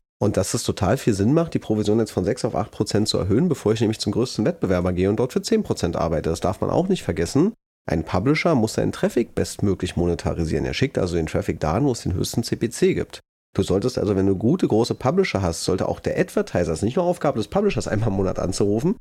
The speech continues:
der Advertiser muss sich einmal im Monat seine Zahlen angucken und das kannst du im Affiliate-Marketing ja so unglaublich gut. Du kannst dir auf Publisher-Basis angucken, die Conversion, die Stornoquoten, die Paymentquoten, das siehst du ja alles. Also du könntest pro Publisher ausmessen,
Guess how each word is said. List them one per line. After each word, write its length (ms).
der 120
Advertiser 520
muss 140
sich 180
einmal 300
im 40
Monat 240
seine 240
Zahlen 340
angucken 460
und 100
das 120
kannst 240
du 20
im 60
Affiliate-Marketing 580
ja 80
so 100
unglaublich 600
gut. 280
Du 60
kannst 280
dir 40
auf 140
Publisher-Basis 640
angucken, 400
die 60
Conversion, 600
die 80
Stornoquoten, 800
die 80
Paymentquoten, 760
das 120
siehst 340
du 60
ja 100
alles. 240
Also 160
du 60
könntest 340
pro 140
Publisher 600
ausmessen, 760